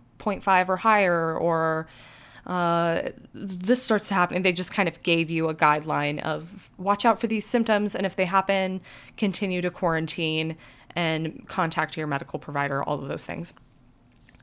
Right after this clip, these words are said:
And so I was starting to feel a little under the weather, so we were kind of marking that. My mom started taking notes on my symptoms and my fevers and what was happening. And I started to feel pretty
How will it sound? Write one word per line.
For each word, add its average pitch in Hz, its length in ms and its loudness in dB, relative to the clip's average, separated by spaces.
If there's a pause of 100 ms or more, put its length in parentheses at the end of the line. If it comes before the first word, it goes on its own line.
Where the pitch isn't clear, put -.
(140)
And 208 160 2
so 220 460 6 (500)
I 208 540 6 (220)
was 226 180 2
starting 214 320 6
to 226 80 0
feel 214 240 2
a - 0 -
little 202 220 2
under 202 180 0
the 220 80 -2
weather, 165 300 0
so 185 160 -2
we 175 160 -4
were 165 600 -2
kind 185 180 -4
of 175 100 -4
marking 175 380 0
that. 160 260 0
My 170 100 -2
mom 160 220 -4
started 165 300 -2
taking 160 280 -4
notes 156 280 -6
on 156 80 -6
my 156 80 -6
symptoms 214 520 0
and 160 160 -2
my 156 120 -6
fevers 190 500 -4
and 165 140 -2
what - 80 -6
was 196 100 -12
happening. 180 460 -2 (560)
And 220 320 4 (120)
I 233 180 8
started 320 500 4
to 285 120 6
feel 233 320 4
pretty 202 600 0